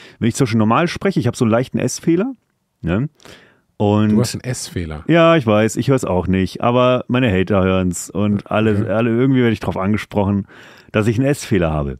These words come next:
Speaker 2: Okay.
Speaker 1: Also ich, äh, Dankeschön, aber schön, dass es nicht auffällt, ja. Aber viel, viel, vielen fällt's tatsächlich auf und viele sagen dann, ja, es ist so ein, wie so ein Kennzeichen von mir mittlerweile fast schon,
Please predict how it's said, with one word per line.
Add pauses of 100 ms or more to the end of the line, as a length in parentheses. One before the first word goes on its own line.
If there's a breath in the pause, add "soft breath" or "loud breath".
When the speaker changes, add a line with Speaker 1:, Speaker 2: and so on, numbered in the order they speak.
(120)
Speaker 2:
Okay.
Speaker 1:
Also
ich,
äh,
Dankeschön,
aber
schön,
dass
es
nicht
auffällt,
ja. (680 loud breath)
Aber
viel,
viel,
vielen
fällt's
tatsächlich
auf
und
viele
sagen
dann,
ja,
es
ist
so
ein,
wie
so
ein (560 soft breath)
Kennzeichen
von
mir
mittlerweile
fast
schon,